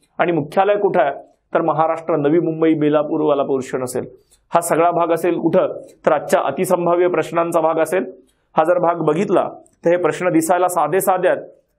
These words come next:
पण असेच प्रश्न येण्याची शक्यता आपल्याकडे सर्वाधिक जास्त आहे. सगळ्या पद्धतीचे प्रश्न घेतोय आपण, विधानवाले प्रश्न घेतोय, factual प्रश्न घेतोय, वन लाइनर प्रश्न घेतोय. सगळ्याच एरियामध्ये भारताच्या भूगोलामध्ये जर बघितलं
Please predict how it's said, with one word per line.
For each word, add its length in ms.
पण 300
असेच 320
प्रश्न 320
येण्याची 480
शक्यता 400
आपल्याकडे 380
सर्वाधिक 520
जास्त 240
आहे. 180
सगळ्या 320
पद्धतीचे 460
प्रश्न 300
घेतोय 320
आपण, 240
विधानवाले 480
प्रश्न 280
घेतोय, 260
factual 360
प्रश्न 280
घेतोय, 280
वन 140
लाइनर 340
प्रश्न 320
घेतोय. 260
सगळ्याच 480
एरियामध्ये 560
भारताच्या 380
भूगोलामध्ये 520
जर 140
बघितलं 460